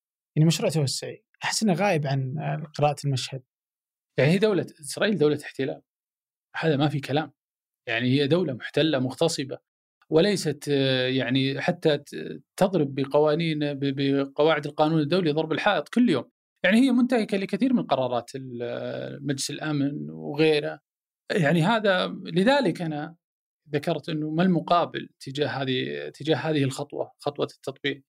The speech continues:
Speaker 2: يعني هي كمبدأ لا اعتراض عليها، لكن ما هو المقابل؟ طبعا أنت الآن في سياق، آه، يعني حتى نكون برضو أكثر دقة وأكثر وضوح، أنت الآن في سياق مختلف. يعني السياق الإقليمي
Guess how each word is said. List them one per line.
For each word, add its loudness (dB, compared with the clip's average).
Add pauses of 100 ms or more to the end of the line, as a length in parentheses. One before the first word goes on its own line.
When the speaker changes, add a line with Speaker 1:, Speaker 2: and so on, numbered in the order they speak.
(280)
Speaker 2:
يعني 4
هي 2
كمبدأ 0 (280)
لا 2
اعتراض 0
عليها، 0
لكن -4 (1400)
ما 6
هو 2
المقابل؟ -2
طبعا 2
أنت 2
الآن 2
في -6
سياق، 2 (800)
آه، -8 (440)
يعني -4
حتى 0
نكون 0
برضو 0
أكثر -2
دقة 2
وأكثر 0
وضوح، 0
أنت 2
الآن 4
في 0
سياق -4
مختلف. -6 (680)
يعني 2
السياق 0
الإقليمي 0